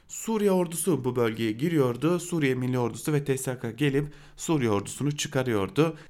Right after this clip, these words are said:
Türk Silahlı Kuvvetlerine bağlı sihalar devreye giriyor. Havadan bombardıman gerçekleştiriyor. Karadan da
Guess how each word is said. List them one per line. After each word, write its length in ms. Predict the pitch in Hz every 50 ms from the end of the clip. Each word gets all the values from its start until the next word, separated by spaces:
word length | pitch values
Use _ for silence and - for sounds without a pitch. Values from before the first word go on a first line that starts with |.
| - - - - -
Türk 180 | - 143 131 -
Silahlı 380 | - 143 143 143 139 143 143
Kuvvetlerine 540 | - 143 135 135 135 - 143 135 139 135 131
bağlı 220 | 139 143 165 190
sihalar 540 | 190 190 - - 170 156 143 135 117 110 113
devreye 340 | 151 170 165 143 131 120 117
giriyor. 280 | 113 120 127 160 190 180
Havadan 420 | 165 160 151 135 123 120 123 120
bombardıman 600 | 131 139 139 139 143 135 131 143 147 143 139 139
gerçekleştiriyor. 920 | 147 143 139 143 - 147 143 147 151 147 147 - - 147 156 151 151 147 147
Karadan 540 | - 127 120 131 135 135 160 160 143 123 120
da 240 | 131 143 151 151